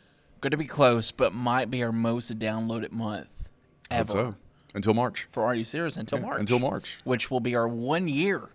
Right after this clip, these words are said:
Speaker 2: Yeah.
Speaker 1: next week.
Speaker 2: That's crazy.
Speaker 1: Is one year of Are You Serious?
Speaker 2: Oh, we should do a cake and a party.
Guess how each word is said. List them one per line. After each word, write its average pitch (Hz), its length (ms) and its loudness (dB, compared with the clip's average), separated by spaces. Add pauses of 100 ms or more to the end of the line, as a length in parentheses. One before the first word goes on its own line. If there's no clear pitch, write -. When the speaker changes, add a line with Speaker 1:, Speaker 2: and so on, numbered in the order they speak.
Speaker 2:
Yeah. 107 340 -2
Speaker 1:
next - 300 -2
week. 151 300 -6
Speaker 2:
That's 95 220 2
crazy. 85 460 -2
Speaker 1:
Is 117 200 -4
one 131 260 -2
year 123 220 -2
of 110 140 -6
Are 107 120 -4
You 113 120 -4
Serious? 110 260 0
Speaker 2:
Oh, 120 80 8
we 120 80 8
should 120 140 -2
do 151 80 6
a 135 40 4
cake 113 320 0 (240)
and 107 100 -2
a 92 40 -2
party. 90 300 -6